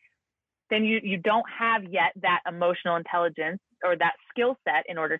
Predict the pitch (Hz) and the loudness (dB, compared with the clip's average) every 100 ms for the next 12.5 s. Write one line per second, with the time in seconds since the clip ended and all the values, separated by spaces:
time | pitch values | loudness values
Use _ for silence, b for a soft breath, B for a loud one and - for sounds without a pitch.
0 | - 170 196 233 262 160 196 180 170 175 | -6 -12 -2 0 2 -2 -2 -2 -2 0
1 | 202 202 185 175 - 226 247 - 175 151 | -2 -2 -4 -6 -2 0 0 -2 0 0
2 | 208 _ B B B - 175 185 180 185 | -2 _ B B B -2 -2 0 0 0
3 | 180 175 170 175 170 247 269 185 160 180 | 0 0 0 -2 -2 0 -2 -4 -4 -4
4 | 165 170 151 _ B B - 208 269 277 | 0 0 0 _ B B -2 2 2 0
5 | 240 208 - 247 - 180 220 233 233 269 | -4 -4 -4 -4 -2 0 2 2 4 4
6 | 311 - 240 240 226 - 226 233 269 262 | 2 0 0 2 0 0 0 2 0 -2
7 | - 233 233 196 202 220 240 240 190 180 | -2 0 0 0 0 0 0 0 -4 -6
8 | _ - 220 233 208 190 - 202 208 247 | _ -8 -6 -4 -6 -6 -4 -4 -2 0
9 | 269 311 330 _ B B 202 208 208 247 | 0 0 -4 _ B B -2 -2 -2 0
10 | 254 214 220 214 202 165 196 - 214 185 | 2 0 -2 -4 -6 0 0 0 -4 -4
11 | - 190 202 - 156 175 - 175 - - | -2 -2 0 0 0 0 -4 -14 -14 -14
12 | - 185 196 185 180 | -8 -4 -4 -4 -8